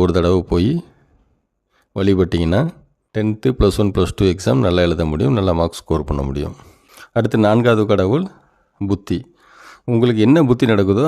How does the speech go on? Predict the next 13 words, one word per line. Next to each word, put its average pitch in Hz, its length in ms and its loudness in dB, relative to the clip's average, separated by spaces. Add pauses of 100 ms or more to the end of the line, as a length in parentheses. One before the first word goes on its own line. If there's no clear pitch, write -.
அந்த 113 300 2
புத்தியினுடைய 120 460 2
கடவுளை 92 380 0
கும்பிடுங்க. 78 420 -4 (360)
இப்ப 110 240 0
புத்தியினுடைய 113 480 4
அனுகூலம் 104 360 4 (180)
சதவீதம்லாம் 95 580 0
பார்த்தோம். 123 320 2 (280)
அதுல 104 360 0
சூரிய 117 300 2
புத்தி, 107 240 -2
சந்திர 98 220 0